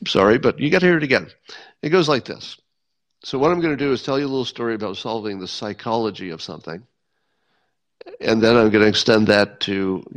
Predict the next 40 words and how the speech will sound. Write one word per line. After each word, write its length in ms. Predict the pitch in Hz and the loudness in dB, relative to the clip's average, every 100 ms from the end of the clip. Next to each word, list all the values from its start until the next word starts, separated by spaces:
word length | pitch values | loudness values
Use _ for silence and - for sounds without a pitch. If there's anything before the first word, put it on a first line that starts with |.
| - | -2
getting 280 | 110 104 101 | 0 0 2
back 240 | 101 95 | 0 0
to 100 | 110 | -2
work 360 | 113 110 95 104 | 0 0 -2 -8
is 140 | 90 | -8
really 180 | 98 92 | -8 -6
about 280 | 87 85 _ | -8 -10 _
solving 400 | - 113 98 95 | -10 -6 -4 -4
a 40 | 87 | -6
psychology 800 | - 101 104 113 110 104 90 92 | -6 -6 -4 -2 -2 -2 -6 -10
problem 440 | 92 82 85 90 | -10 -10 -10 -12
as 160 | 87 90 | -10 -8
much 220 | 98 - | -8 -8
as 140 | 82 | -12
a, 140 | 90 101 _ - - _ - | -12 -14 _ -20 -20 _ -10
as 160 | - | -8
a 80 | 92 | -6
health 260 | 101 101 - | -4 -6 -6
problem. 340 | - - 127 _ _ - - - - - - | -12 -12 -16 _ _ -20 -20 -20 -18 -18 -16
So 540 | - - 151 156 151 - _ _ _ _ _ _ _ 285 _ | -10 0 2 4 2 -6 _ _ _ _ _ _ _ -20 _
let's 260 | 147 170 | -6 -6
say 180 | - 190 | 2 4
you 640 | 170 156 143 131 123 120 127 | 6 4 2 0 -2 -2 -2
were 180 | 127 117 | 0 0
in 140 | 117 | -2
college, 440 | 123 113 135 170 | -2 -2 -2 -6
hypothetically, 840 | 143 127 120 120 127 143 175 147 135 | -8 -10 -8 -8 -8 -8 -12 -10 -8
and 260 | 104 101 95 | -8 -10 -14
you 140 | 110 | -14
and 80 | 117 | -14
your 100 | 107 | -14
friend 360 | - 110 113 101 | -4 -6 -6 -18
put 140 | 117 | -16
in 120 | 110 | -14
some 160 | 104 104 | -12 -6
money 260 | 113 143 | -6 -6
and 80 | 135 | -14
you 120 | 110 | -12
bought 180 | 101 113 | -4 -4
some, 340 | - 101 101 | -4 -8 -10